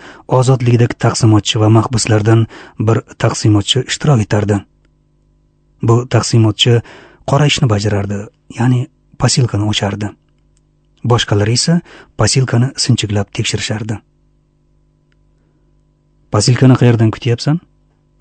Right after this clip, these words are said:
"Voznesenskdan." Taqsimotchi shu paytda posilka o'ralgan matoni qirqib, mixni sug'urdi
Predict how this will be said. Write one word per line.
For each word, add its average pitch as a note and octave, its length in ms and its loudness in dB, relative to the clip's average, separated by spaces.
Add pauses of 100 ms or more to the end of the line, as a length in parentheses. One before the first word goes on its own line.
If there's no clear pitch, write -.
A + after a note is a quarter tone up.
(920)
"Voznesenskdan." A2 760 0 (1700)
Taqsimotchi C3 600 2
shu - 120 -6
paytda D#3 360 2 (300)
posilka C#3+ 420 2
o'ralgan C3 400 4
matoni A#2+ 400 4
qirqib, - 380 -2 (400)
mixni C3+ 280 4
sug'urdi G2+ 440 -2